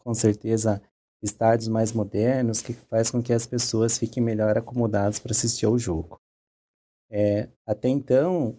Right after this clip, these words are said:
o-, os estádios eram só aquelas arquibancadas de cimento, sem nada de cadeira, nada de, de coberta, cobertura, enfim, teto retrátil, como já temos hoje em alguns estádios.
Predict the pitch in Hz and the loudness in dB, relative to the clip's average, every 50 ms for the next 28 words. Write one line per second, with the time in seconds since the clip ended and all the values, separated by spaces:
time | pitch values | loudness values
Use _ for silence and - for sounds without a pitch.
0 | _ - 113 107 117 - 117 113 107 113 110 - - 120 117 131 147 160 151 127 | _ -6 -6 -6 -4 -2 -2 -2 0 0 -2 -2 0 2 2 4 4 2 0 0
1 | 123 117 117 120 117 - - 120 117 117 113 - 117 110 - 117 113 113 104 113 | 0 -2 -2 -2 -2 -2 0 0 0 0 -2 -4 -6 -2 0 0 0 2 0 -2
2 | 110 - 110 107 107 107 107 - - 107 110 127 143 139 123 113 104 104 104 - | -2 -4 -2 -2 0 -2 -2 -2 -2 0 0 0 0 -2 -4 -4 -4 -4 -4 -2
3 | - 98 95 98 107 123 143 160 156 147 - 117 - - 110 107 107 107 104 104 | 0 0 0 0 0 0 2 0 -2 -2 -4 -6 -2 0 0 2 2 2 2 2
4 | 104 - - - 120 117 110 107 104 110 117 139 147 147 127 - - _ _ 113 | 0 -4 -10 -8 -8 -6 -2 -2 0 2 2 2 0 -2 -4 -8 -16 _ _ -4
5 | 101 101 107 104 110 110 107 101 98 90 87 82 - - _ _ _ _ _ _ | 0 0 2 2 2 0 2 2 2 2 2 -2 -4 -8 _ _ _ _ _ _
6 | _ _ _ _ _ _ _ 123 123 117 - - - 98 87 87 92 104 117 127 | _ _ _ _ _ _ _ 0 0 0 0 0 -6 -6 -4 -4 -4 -2 0 0
7 | 135 131 120 107 - 98 92 - - 107 98 98 92 95 - - 117 127 147 151 | 0 0 0 -4 -6 -10 -10 -8 0 2 2 2 2 0 -6 -6 -4 -2 0 0
8 | 131 117 95 - - 120 120 135 127 120 - 107 107 104 - 107 - 110 107 - | 0 -2 -4 -6 -2 -2 -2 0 -2 0 2 2 2 2 0 -2 -2 -2 -4 -4
9 | - - 107 110 123 127 123 120 - - - 104 107 104 107 101 101 - 107 107 | -6 -4 -2 2 2 2 0 0 -4 -12 -4 -2 -2 0 0 0 0 0 -2 -2
10 | 104 98 95 104 110 117 117 117 110 104 104 104 107 107 - - - 107 107 117 | 0 0 0 2 2 2 2 2 0 0 -2 -2 -2 -6 -6 -4 -2 2 2 2
11 | 143 143 - - | 2 0 -4 -8